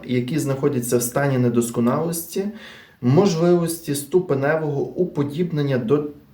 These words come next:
с-, до Трійці і уділу у житті самого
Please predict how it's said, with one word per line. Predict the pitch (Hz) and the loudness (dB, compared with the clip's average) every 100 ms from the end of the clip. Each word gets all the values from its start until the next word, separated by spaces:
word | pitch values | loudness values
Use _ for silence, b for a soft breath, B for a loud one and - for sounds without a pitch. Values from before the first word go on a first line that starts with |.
| - | -8
с-, | 214 - - | -6 -6 -6
до | 117 127 | 0 0
Трійці | 123 139 147 147 - 90 - - | 2 0 0 -2 -6 -10 -12 -8
і | 123 117 | -6 -4
уділу | 147 170 156 147 147 147 - | -2 -2 0 -2 -2 -6 -4
у | 117 | -4
житті | 110 107 - 147 | -2 -4 -4 -4
самого | - 107 104 113 110 101 | -2 -2 -2 -2 -4 -10